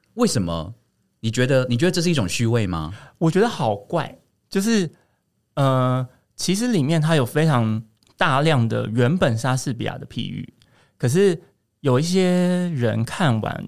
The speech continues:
Speaker 2: 就会一直聚焦在那些性爱的东西上面，但是因为我们的演员很优秀，
Speaker 1: 嗯。
Speaker 2: 所以他们其实有把这些性爱的笑话底下谈恋爱的时候那些其他的欲望，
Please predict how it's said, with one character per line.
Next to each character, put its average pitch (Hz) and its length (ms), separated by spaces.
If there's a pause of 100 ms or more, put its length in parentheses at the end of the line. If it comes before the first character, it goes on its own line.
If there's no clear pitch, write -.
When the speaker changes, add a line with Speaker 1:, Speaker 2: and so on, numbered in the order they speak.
Speaker 2:
就 - 120
会 196 140
一 202 100
直 151 160
聚 135 180
焦 113 240
在 113 260
那 127 140
些 113 520 (360)
性 147 260
爱 131 140
的 107 80
东 110 200
西 117 160
上 117 180
面， 113 180
但 190 160
是 190 280 (720)
因 208 160
为 226 80
我 151 60
们 113 120
的 123 80
演 110 220
员 110 180
很 127 280
优 117 200
秀， 120 380 (120)
Speaker 1:
嗯。 113 180
Speaker 2:
所 175 160
以 175 40
他 196 140
们 196 100
其 143 140
实 120 160
有 123 160
把 127 320 (220)
这 - 120
些 160 300
性 151 360
爱 131 220
的 113 140
笑 123 280
话 117 220
底 - 360
下 131 360 (340)
谈 127 320
恋 175 140
爱 165 120
的 117 100
时 127 120
候 120 60
那 123 120
些 127 180
其 - 200
他 123 180
的 117 120
欲 120 220
望， 110 300